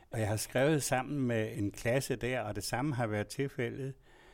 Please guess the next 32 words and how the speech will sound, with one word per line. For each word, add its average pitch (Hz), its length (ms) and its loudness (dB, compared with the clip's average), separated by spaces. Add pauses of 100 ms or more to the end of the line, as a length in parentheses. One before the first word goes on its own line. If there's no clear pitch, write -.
(140)
med 107 120 2
det 107 180 -2
danske 117 300 0
gymnasium, 110 920 -2
øh, 101 300 0
i 101 60 -2
Slesvig, 120 580 -4
A 101 80 -2
P - 100 -14
Møllerskolen, 120 1000 -4 (480)
hvor 113 160 4
jeg 107 100 4
også 151 280 0
har 131 260 2
haft 120 420 0
timer 143 440 -2
sammen 131 420 -2
med 113 300 0 (180)
elever. 127 440 -2 (480)
Og 117 160 4
jeg 113 120 6
har 110 140 4
også 120 300 2
været 123 420 2
i, 113 320 -4
øh, 98 360 4 (180)
øh, 104 80 -2
Hjort 104 380 -2
Lorentzen-skolen 107 1200 -2
i 107 280 -6
Slesvig 127 540 -6
by 160 340 -2